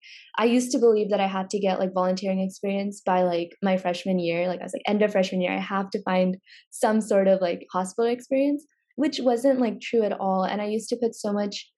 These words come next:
importance on that, which caused a lot of, like, negative self-talk. And I'd be like, "Oh, like, I really suck for, like,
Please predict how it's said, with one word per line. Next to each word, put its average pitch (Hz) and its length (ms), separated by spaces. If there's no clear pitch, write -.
importance 220 600
on 262 180
that, 285 180
which 233 160
caused 220 540
a 208 60
lot 190 240
of, 190 80
like, 180 180
negative 180 400
self-talk. 277 720
And 233 80
I'd 190 160
be 196 80
like, 190 180
"Oh, 226 200
like, 208 180
I 196 120
really 190 380
suck 180 380
for, 185 140
like, 175 260